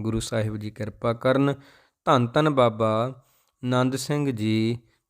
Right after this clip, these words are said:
ਨਾਨਕ ਸਰ ਕਲੇਰਾਂ ਵਾਲੇ ਮਹਾਂਪੁਰਖ, ਰੱਬ ਦੇ ਪਿਆਰੇ। ਬਚਨ ਬੜੇ ਪਿਆਰੇ ਕੀਤੇ ਬਾਬਾ ਜੀ ਨੇ।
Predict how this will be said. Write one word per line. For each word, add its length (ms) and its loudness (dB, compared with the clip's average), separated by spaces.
ਨਾਨਕ 440 2
ਸਰ 300 -2
ਕਲੇਰਾਂ 540 0
ਵਾਲੇ 320 0
ਮਹਾਂਪੁਰਖ, 840 -6
ਰੱਬ 340 2
ਦੇ 200 0
ਪਿਆਰੇ। 600 -2
ਬਚਨ 340 0
ਬੜੇ 260 4
ਪਿਆਰੇ 420 2
ਕੀਤੇ 440 -6
ਬਾਬਾ 380 -2
ਜੀ 180 -4
ਨੇ। 260 0